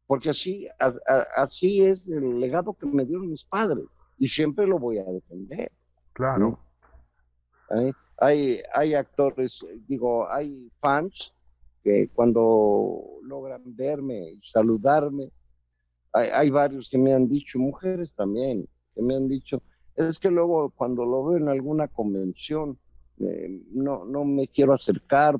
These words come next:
Speaker 1: porque temo que me, me va a decir que no, me va, eh, que, que no, y me voy a sentir muy mal".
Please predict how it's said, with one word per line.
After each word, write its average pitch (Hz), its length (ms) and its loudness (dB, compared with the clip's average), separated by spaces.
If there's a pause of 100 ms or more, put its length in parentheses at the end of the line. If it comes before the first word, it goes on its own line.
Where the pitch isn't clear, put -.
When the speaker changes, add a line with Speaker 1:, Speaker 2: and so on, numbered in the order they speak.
Speaker 1:
porque 104 640 4 (120)
temo 131 360 4
que 117 100 0
me, 107 160 4
me 107 340 0
va 131 100 2
a 131 40 2
decir 123 420 -4
que 120 100 0
no, 127 480 0 (440)
me 104 160 2
va, 113 200 -2 (360)
eh, 104 360 -2
que, 98 400 -2 (120)
que 104 320 0 (260)
no, 127 320 -4
y 135 100 -6
me 107 180 -14
voy 113 200 -6
a 127 60 -4
sentir 117 360 0
muy 127 220 6
mal". 135 360 -2